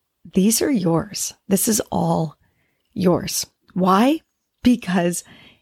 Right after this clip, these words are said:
it really is all his. And you are just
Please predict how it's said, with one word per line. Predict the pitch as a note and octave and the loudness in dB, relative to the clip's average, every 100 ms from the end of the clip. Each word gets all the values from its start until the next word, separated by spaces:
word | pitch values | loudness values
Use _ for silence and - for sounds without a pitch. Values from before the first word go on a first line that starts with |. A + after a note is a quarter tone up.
| - | -6
it | G3+ - | -6 0
really | G#3+ B3 C#4+ - | 0 2 2 2
is | G3 A3 - - - | 2 2 0 -4 -4
all | - F#3 F3+ | 0 2 2
his. | F#3 F#3+ G#3 - - - - - - - | 2 0 0 0 -4 -10 -18 -20 -16 0
And | G#3 F#3 | 0 0
you | F#3 F#3 F#3+ G3 A3 B3 | -4 -2 0 2 0 -4
are | - A#3 | -6 -6
just | F#3 - D#3+ D#3+ - - | 0 0 0 -2 -4 -6